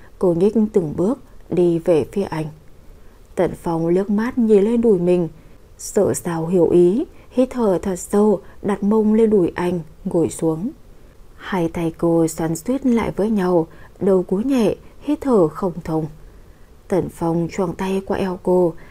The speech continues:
anh vuốt ve nhẹ nhẹ, khiến toàn thân trên dưới Sở Sao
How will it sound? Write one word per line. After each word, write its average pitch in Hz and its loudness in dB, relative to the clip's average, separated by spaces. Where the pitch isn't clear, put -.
anh 175 -2
vuốt 269 -4
ve 233 -2
nhẹ 208 0
nhẹ, 170 -2
khiến 185 2
toàn 185 -2
thân 180 0
trên 214 0
dưới 196 -2
Sở 226 0
Sao 190 -4